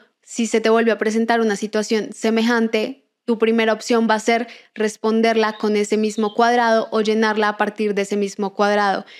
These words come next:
porque en una vez ya te funcionó. Esto lo hacemos todo el tiempo,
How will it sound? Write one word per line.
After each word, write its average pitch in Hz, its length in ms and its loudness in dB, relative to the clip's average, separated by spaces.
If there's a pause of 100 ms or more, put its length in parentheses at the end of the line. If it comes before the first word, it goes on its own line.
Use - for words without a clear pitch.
(160)
porque 214 220 -4
en 220 140 2
una 240 200 2
vez 254 400 -2
ya 208 200 -2
te 202 100 -4
funcionó. 208 580 -2 (460)
Esto 247 220 -2
lo 247 100 2
hacemos 240 460 -2
todo 226 180 2
el 214 140 -2
tiempo, 214 420 -4